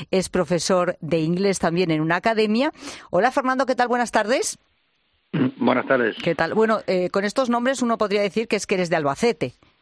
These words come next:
Speaker 1: pero no, tú naciste en Virginia, ¿no?
Speaker 2: <laughs> Sí,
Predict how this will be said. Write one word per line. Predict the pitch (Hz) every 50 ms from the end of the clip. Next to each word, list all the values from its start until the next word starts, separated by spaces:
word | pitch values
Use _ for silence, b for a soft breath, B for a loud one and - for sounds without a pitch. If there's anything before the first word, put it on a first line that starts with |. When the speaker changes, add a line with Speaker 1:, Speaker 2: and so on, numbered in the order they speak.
| _ _ -
Speaker 1:
pero | - 156 160 160
no, | 180 202 214 190 165
tú | 160 196
naciste | 196 208 190 - 208 - - 196
en | 180
Virginia, | 180 175 170 - 254 262 220 190 165 143 139
¿no? | 151 - 247 330 B
Speaker 2:
<laughs> | B B B B B B B B B B _ _ _ _ - - - -
Sí, | 139 131 123 117 107 95 90 87